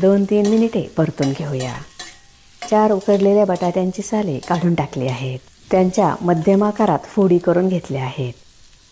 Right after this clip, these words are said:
शेवटी अर्ध्या लिंबाचा रस, लिंबाच्या बिया काढून टाकूया. भाजलेल्या शेंगदाण्याचा कूट पाव कप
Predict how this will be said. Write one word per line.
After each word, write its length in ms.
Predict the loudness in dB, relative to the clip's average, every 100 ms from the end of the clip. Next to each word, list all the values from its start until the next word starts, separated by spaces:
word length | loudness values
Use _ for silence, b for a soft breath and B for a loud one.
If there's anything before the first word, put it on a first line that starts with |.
| -20 -20 -6
शेवटी 600 | 2 4 4 2 0 0
अर्ध्या 280 | 0 2 0
लिंबाचा 560 | 2 2 0 0 -2 -2
रस, 280 | -4 -6 -10 -18 -20 -20 -20 -20 -20 -20 -20 -8 2
लिंबाच्या 540 | 4 6 6 4 4
बिया 280 | 4 4 2
काढून 440 | 0 -2 0 2 0
टाकूया. 440 | -4 -6 -8 -8 -12 -20 -20 -20 -20 -20 -20 -20 -20 -20 -20 -20 -4
भाजलेल्या 480 | 2 2 4 4 4 2
शेंगदाण्याचा 640 | 0 0 0 0 -2 -6
कूट 240 | -6 -8 -8 -6
पाव 200 | -6 -4 -6
कप 160 | -6